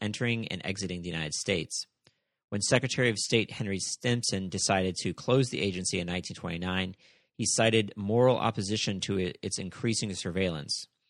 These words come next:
Quote, "Gentlemen do not read each other's mail," close quote.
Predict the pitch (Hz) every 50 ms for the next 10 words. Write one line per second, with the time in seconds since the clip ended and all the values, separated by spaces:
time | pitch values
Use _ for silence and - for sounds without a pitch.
0 | _ _ _ _ - - 147 135 131 - - _ _ - _ _ _ _ - -
1 | 143 135 160 180 180 170 151 135 127 127 127 127 113 - 98 104 110 107 98 -
2 | - 101 95 - - 104 95 90 85 82 107 90 95 92 80 71 67 - _ _
3 | - 98 92 85 - - 92 - - - -